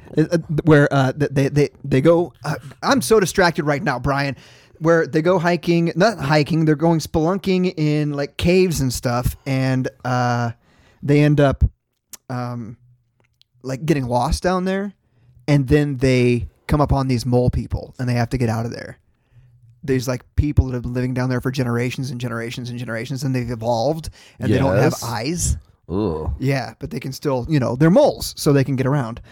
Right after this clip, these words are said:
Speaker 1: <sighs> I might have to use those other headphones.
Speaker 2: The ones I have on my ears?
Speaker 1: No, the ones that were in your ears.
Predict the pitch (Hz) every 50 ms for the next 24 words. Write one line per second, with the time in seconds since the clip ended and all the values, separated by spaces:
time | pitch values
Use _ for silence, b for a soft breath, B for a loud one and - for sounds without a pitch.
0 | - - - - - - _ _ - - - - - - - - - - - -
1 | - _ _ _ _ _ _ - 151 190 214 175 143 131 - 131 120 117 113 117
2 | - - - - 127 - - - 123 - - - - 131 127 120 - B B B
3 | B B B B - 107 117 113 110 120 120 123 127 120 117 110 107 117 131 156
4 | 156 175 208 233 - - - - 139 131 123 120 120 117 135 127 123 120 123 127
5 | - - _ _ _ _ - - - - 135 131 131 123 117 110 113 113 107 107
6 | 107 107 - -